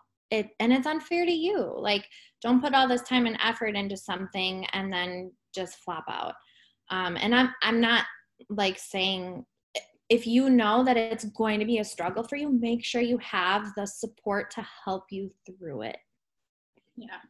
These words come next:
Speaker 2: absolutely. So talk to us about what that support looks like coming from your perspective. So what does it look like for somebody to get involved with you? You can talk a little bit about the packages that you offer and all that good stuff if they did not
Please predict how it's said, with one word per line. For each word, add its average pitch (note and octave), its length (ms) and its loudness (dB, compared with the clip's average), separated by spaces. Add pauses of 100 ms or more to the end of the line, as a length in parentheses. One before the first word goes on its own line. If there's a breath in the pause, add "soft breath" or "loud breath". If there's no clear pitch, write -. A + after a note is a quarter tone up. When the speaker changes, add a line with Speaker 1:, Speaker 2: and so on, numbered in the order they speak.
Speaker 2:
absolutely. G3+ 760 -6 (340 loud breath)
So B3 160 0
talk B3 280 2
to E4 80 2
us F4 100 0
about C4 320 4
what A#3 140 -2
that A#3 200 0
support A#3+ 320 0
looks B3+ 220 -4
like G#3 180 0
coming G3 320 -4
from F#3+ 120 -6
your F3 120 -4
perspective. F3+ 680 -4
So G3+ 160 -4
what F#3+ 180 -2
does F#3 120 -4
it - 120 -4
look C#4+ 200 -2
like C#4 200 0
for C4+ 120 2
somebody B3 440 2
to A3+ 100 -6
get G3+ 160 -4
involved A#3+ 400 -4
with C4 160 -6
you? B3 260 0
You A#3+ 160 -6
can G3 140 -12
talk F#3 240 -8
a G#3 80 -2
little G3+ 220 -2
bit F#3+ 120 -2
about F#3 340 -2 (500 loud breath)
the - 80 -8
packages F4 560 2
that D#4+ 120 2
you D4 140 2
offer C#4 340 4
and A#3+ 160 2
all F3+ 220 0
that F#3 220 0
good G3 160 -6
stuff F#3 300 -4
if G3 140 -10
they F#3 160 -2
did F#3 160 -8
not F#3+ 300 -4